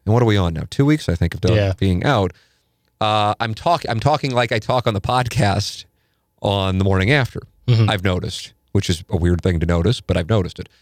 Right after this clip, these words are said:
Speaker 1: I think on the morning after, I'm distributing the ball.
Speaker 2: Yeah.
Speaker 1: I'm not taking many shots.
Speaker 2: Mm-hmm.
Speaker 1: The formula works, so why mess with the formula? But now, because, you know,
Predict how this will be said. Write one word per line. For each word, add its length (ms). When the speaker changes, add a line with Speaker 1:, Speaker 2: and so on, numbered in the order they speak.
Speaker 1:
I 20
think 160
on 280
the 60
morning 300
after, 540
I'm 560
distributing 720
the 60
ball. 500
Speaker 2:
Yeah. 280
Speaker 1:
I'm 140
not 180
taking 360
many 160
shots. 500
Speaker 2:
Mm-hmm. 300
Speaker 1:
The 80
formula 460
works, 560
so 320
why 180
mess 260
with 80
the 60
formula? 420
But 140
now, 360
because, 640
you 100
know, 200